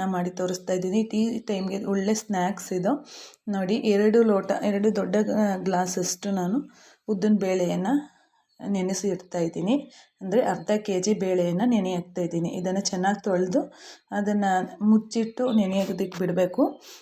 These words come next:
ನಾವು ಬೆಳಿಗ್ಗೆ ಮಾಡ್ತೀವಿ ಅಂದ್ರೆ ಸನ್-, ಬೆಳಿಗ್ಗೆ ಮಾಡ್ತೀವಿ ಅಂದ್ರೆ ರಾತ್ರಿ ನೆನೆ ಹಾಕ್ಬೇಕು. ಇಲ್ಲಾಂದ್ರೆ ನಾವು ಸಂಜೆ ಮಾಡ್ತೀವಿ ಅಂದ್ರೆ ಬೆಳಿಗ್ಗೆನೇ ನೆನೆ ಹಾಕ್ಬೇಕು. ಚೆನ್ನಾಗಿ ನೆಂದಷ್ಟು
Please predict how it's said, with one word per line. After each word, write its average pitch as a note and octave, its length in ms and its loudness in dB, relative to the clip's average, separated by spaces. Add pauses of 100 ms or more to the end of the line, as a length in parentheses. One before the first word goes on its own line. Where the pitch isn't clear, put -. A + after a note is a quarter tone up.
(160)
ನಾವು G3+ 140 2
ಬೆಳಿಗ್ಗೆ G#3 320 6
ಮಾಡ್ತೀವಿ G#3+ 460 4
ಅಂದ್ರೆ G#3 220 2
ಸನ್-, F#3 680 -2 (180)
ಬೆಳಿಗ್ಗೆ G#3 580 2
ಮಾಡ್ತೀವಿ F#3 440 0
ಅಂದ್ರೆ F#3 200 0
ರಾತ್ರಿ F#3 460 0
ನೆನೆ F3+ 440 0
ಹಾಕ್ಬೇಕು. F3+ 420 0
ಇಲ್ಲಾಂದ್ರೆ G3+ 360 2 (560)
ನಾವು F#3+ 360 0
ಸಂಜೆ G3+ 380 4
ಮಾಡ್ತೀವಿ G3+ 460 2
ಅಂದ್ರೆ F#3+ 200 2
ಬೆಳಿಗ್ಗೆನೇ F3+ 480 2
ನೆನೆ E3+ 260 2
ಹಾಕ್ಬೇಕು. F3 400 -4
ಚೆನ್ನಾಗಿ G3 480 2
ನೆಂದಷ್ಟು F#3+ 720 2